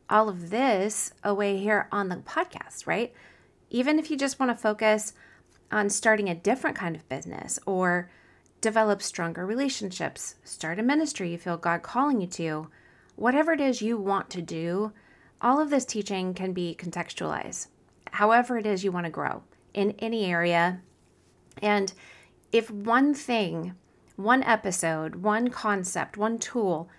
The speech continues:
strikes a chord with you here in the podcast, just, I encourage you to give it your own focus and talk about it with other people in your life. Don't let it stop here when your phone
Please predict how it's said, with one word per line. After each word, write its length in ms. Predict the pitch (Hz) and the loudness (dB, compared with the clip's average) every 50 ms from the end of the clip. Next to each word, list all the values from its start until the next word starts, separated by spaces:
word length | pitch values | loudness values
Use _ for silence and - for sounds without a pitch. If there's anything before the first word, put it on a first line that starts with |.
| _ _ _ | _ _ _
strikes 480 | - - - - 269 254 269 269 - - | -8 -8 -4 0 2 2 2 0 -2 -8
a 60 | 262 | -8
chord 380 | - - - 240 240 254 233 | -8 -8 -6 -2 0 0 0
with 180 | 196 190 180 185 | 0 -4 -4 -4
you 100 | 175 165 | -6 -6
here 200 | 170 185 180 180 | -4 0 0 0
in 80 | 175 170 | 0 -2
the 60 | 170 | -4
podcast, 580 | - - 262 311 302 - 180 165 160 160 - - _ _ _ _ _ _ _ - | -6 -4 -4 -4 -4 -4 -8 -8 -8 -10 -12 -14 _ _ _ _ _ _ _ -4
just, 260 | - 294 330 330 - - _ _ _ _ _ _ _ - | 0 0 0 0 -2 -10 _ _ _ _ _ _ _ -2
I 100 | 226 226 | 0 0
encourage 500 | 226 214 - - - 302 311 320 277 269 | 0 -2 -6 -8 -6 -4 -4 -2 -2 -2
you 80 | 247 | 0
to 80 | 220 202 | -2 -2
give 280 | 185 - - 214 190 190 | -2 0 -2 -2 0 0
it 280 | 185 180 170 - - _ _ _ _ _ _ _ _ - | -2 -2 -4 -6 -10 _ _ _ _ _ _ _ _ -6
your 240 | 196 202 208 - | 0 2 2 4
own 200 | - 202 190 185 | 4 2 2 0
focus 640 | 180 185 - 190 175 175 - - - - - - - - | -4 -2 -2 -2 -2 -2 -4 -10 -8 -8 -8 -8 -6 -4
and 220 | 220 214 196 196 | -2 -2 -2 -2
talk 380 | - - - 226 226 247 247 - - | -4 -4 -2 0 0 0 0 -4 -6
about 340 | 233 208 208 190 185 180 180 | -6 -2 -2 0 0 0 0
it 200 | 180 175 - - | 0 -2 -2 -6
with 160 | 185 185 - - | -8 -8 -4 -2
other 180 | 190 190 196 190 | -2 -2 -2 -4
people 300 | 185 190 180 180 170 170 | -4 -8 -8 -6 -6 -6
in 100 | 170 165 | -4 -6
your 120 | 170 165 | -6 -4
life. 340 | 170 165 - - - - _ _ _ _ _ _ _ _ _ _ _ _ _ _ - 220 | -4 -4 -6 -6 -10 -20 _ _ _ _ _ _ _ _ _ _ _ _ _ _ -16 -6
Don't 380 | - 226 220 240 294 311 - - | 0 2 2 4 2 0 -2 -2
let 160 | 294 269 269 | -2 -2 -2
it 140 | - - - | -2 -6 -6
stop 380 | - - 240 220 202 196 - | -6 -2 0 0 -2 -2 -4
here 640 | - - 240 220 208 165 147 147 139 185 220 233 - _ _ _ _ _ _ _ _ _ _ _ - | -6 -4 -2 0 2 0 0 0 -2 -4 -6 -8 -12 _ _ _ _ _ _ _ _ _ _ _ -4
when 540 | 208 214 226 220 208 208 202 202 202 202 - | 0 2 2 2 2 2 2 0 0 -2 -4
your 180 | - 190 196 202 | -2 0 0 0
phone 560 | 196 - - 247 254 254 220 196 190 180 | -2 0 2 2 2 4 2 0 0 -2